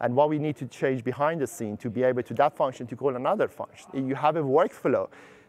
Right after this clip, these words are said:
the option for you is using the step functions that can give you the full workflow, and you can identify which step is being completed, which step is not, where is the error is happening, what is what, how long it's gonna take. So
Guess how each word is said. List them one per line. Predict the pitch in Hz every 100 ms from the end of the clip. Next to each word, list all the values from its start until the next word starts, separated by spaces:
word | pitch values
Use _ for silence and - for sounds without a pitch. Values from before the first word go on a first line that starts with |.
| -
the | -
option | 165 - 147
for | 135
you | 123 131
is | 131 127 110
using | 139 127
the | 117 120
step | - -
functions | - 113 107 120 147 - - _ - - - - _ _ _ _ -
that | 127 113 110 - - _ _
can | 151 143
give | 147
you | 151
the | 131
full | - 151 156
workflow, | 131 147 147 160 147
and | 131
you | 113
can | 143 127 -
identify | 110 107 127 131 - 123 123
which | 120 -
step | 123 135 120
is | 110
being | 120
completed, | 107 113 117 131 143 147 123
which | 113 107
step | - 113
is | 95
not, | 127 139 147
where | 123 113
is | 92
the | 113
error | 143 151
is | 139
happening, | - 143 147 139
what | 123 104
is | -
what, | 110 -
how | - 127
long | 117 120
it's | 104
gonna | - 120
take. | 110 147 123 - - - - -
So | 190 185 180